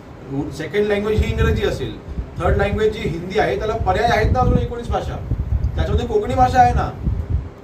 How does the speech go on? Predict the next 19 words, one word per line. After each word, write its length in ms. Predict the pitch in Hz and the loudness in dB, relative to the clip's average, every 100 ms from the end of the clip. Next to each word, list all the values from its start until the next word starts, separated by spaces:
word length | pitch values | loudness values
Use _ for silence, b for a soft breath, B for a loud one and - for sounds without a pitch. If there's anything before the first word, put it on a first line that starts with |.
| - | -10
मग 100 | 165 | -2
मराठी 340 | 180 - - | 2 2 2
माणसाने, 420 | 185 - 220 214 220 - - | 2 2 0 -4 -6 -8 -4
अ, 400 | - 151 151 156 156 | -2 -2 -2 -2 -2
किंवा 320 | 190 196 160 | -4 -4 0
म-, 140 | 147 131 | 0 2
महाराष्ट्र, 600 | 151 185 214 202 - 190 | 2 2 2 0 0 -2
म-, 180 | 170 156 | -2 -2
महाराष्ट्रामधील 840 | 147 160 202 - 170 185 220 226 226 185 147 | 0 2 2 2 0 0 -6 -6 -10 -10 -2
ज्यांना 240 | 165 196 | 2 2
हिंदी 460 | 220 220 143 - 208 | 0 -4 -8 -6 -4
भाषा 220 | 196 - | 0 2
नको 160 | - - | 2 0
हवी 200 | 185 147 | -4 -6
असेल, 200 | 139 - | -8 -10
त्यांनी 240 | 202 196 | -14 -14
ती 60 | 240 | -12
कोकणी 300 | 226 233 269 | -8 -8 -8
शिकतील. 400 | 247 226 202 196 | -10 -12 -12 -12